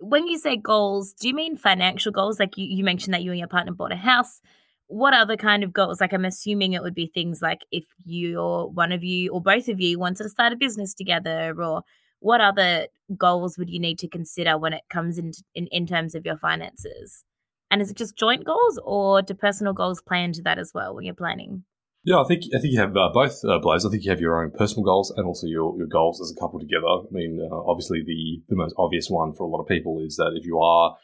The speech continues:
Speaker 2: in a union together and you've been dating and for a while and you're thinking about marriage, obviously that's a really big, uh, sort of event for, for most people, uh, as they s-, join together and, and have a day to celebrate it.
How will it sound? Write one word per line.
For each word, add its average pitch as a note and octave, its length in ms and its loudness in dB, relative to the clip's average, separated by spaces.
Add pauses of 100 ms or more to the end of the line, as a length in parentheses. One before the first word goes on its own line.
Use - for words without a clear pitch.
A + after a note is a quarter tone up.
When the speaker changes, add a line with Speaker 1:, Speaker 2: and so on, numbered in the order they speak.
(180)
Speaker 2:
in F#2 140 -2
a - 20 -4
union A2+ 400 4
together G#2 380 2
and E2+ 80 -4
you've D#2+ 180 -2
been D#2+ 220 -2
dating F2 360 4
and D#2 220 -2 (260)
for F2 120 2
a D#2+ 40 2
while E2+ 360 4
and E2+ 80 -6
you're D#2 180 -4
thinking D#2 240 -8
about E2+ 140 -6
marriage, F2 640 2
obviously F2 260 -6
that's D#2+ 220 -2
a - 40 -20
really E2 540 -10
big, D#2 280 2 (300)
uh, D#2+ 220 6
sort D#2+ 240 -6
of D#2 60 -6
event D#2 340 -2
for, D#2+ 240 -4
for F2 60 -14
most D#2+ 280 -2
people, E2+ 420 0 (460)
uh, E2+ 220 6
as E2+ 80 0
they D#2+ 120 2
s-, - 160 -6 (340)
join F2+ 260 2
together E2+ 520 2 (140)
and, E2 340 2
and F2 140 -2
have E2+ 140 2
a D#2 60 -2
day D#2+ 320 4
to E2 100 -6
celebrate D#2+ 460 2
it. E2 140 0